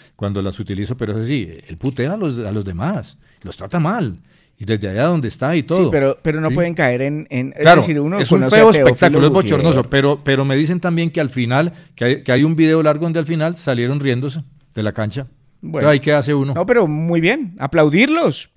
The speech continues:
Speaker 1: Sí.
Speaker 2: Lo que pasa es que se ve feo y sobre todo,
Speaker 1: Naturalmente.
Speaker 2: y sobre todo en una transmisión de televisión la están viendo, eh, niños, familias, de todo. Pues no se ve, la verdad, muy,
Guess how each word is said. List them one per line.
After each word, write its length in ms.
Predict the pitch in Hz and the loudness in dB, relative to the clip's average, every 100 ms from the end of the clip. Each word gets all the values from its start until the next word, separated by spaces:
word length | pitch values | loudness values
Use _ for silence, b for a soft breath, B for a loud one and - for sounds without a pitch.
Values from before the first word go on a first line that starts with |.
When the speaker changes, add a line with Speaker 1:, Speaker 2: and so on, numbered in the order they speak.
| _ | _
Speaker 1:
Sí. 100 | - | -2
Speaker 2:
Lo 60 | 120 | 0
que 100 | 180 | 2
pasa 220 | 151 165 | 0 -2
es 80 | 180 | -4
que 100 | 196 | -4
se 120 | 165 | -2
ve 120 | 139 | -4
feo 400 | 135 156 139 143 _ b b b | -2 -2 -2 -4 _ b b b
y 80 | 143 | -2
sobre 240 | 160 147 | 0 2
todo, 220 | - 147 156 | 2 2 6
Speaker 1:
Naturalmente. 400 | 170 180 - 147 | 4 2 -4 -6
Speaker 2:
y 20 | |
sobre 200 | 147 127 | -4 -2
todo 100 | 143 | -4
en 80 | 156 | -4
una 100 | 156 | -4
transmisión 360 | 160 131 131 | -4 -4 -6
de 80 | 143 | -6
televisión 440 | 147 123 127 127 | -6 -6 -6 -6
la 60 | 143 | -6
están 180 | 139 131 | -6 -6
viendo, 580 | 135 131 135 131 110 - | -4 -4 -2 -4 -6 -8
eh, 240 | 117 110 | -8 -6
niños, 460 | 113 127 123 117 117 | -4 -4 -4 -6 -6
familias, 400 | 117 120 120 120 | -6 -4 -4 -4
de 80 | 113 | -6
todo. 280 | 117 110 147 b b b b b | -8 -8 -10 b b b b b
Pues 140 | 233 | -4
no 140 | 175 139 | -2 0
se 100 | 143 | 2
ve, 720 | 143 139 139 127 117 - 98 | 2 4 4 2 0 -4 -8
la 180 | 101 127 | -2 0
verdad, 400 | 120 117 113 113 | 0 0 -2 -4
muy, 640 | 117 135 123 117 110 104 | -4 -6 -4 -4 -6 -10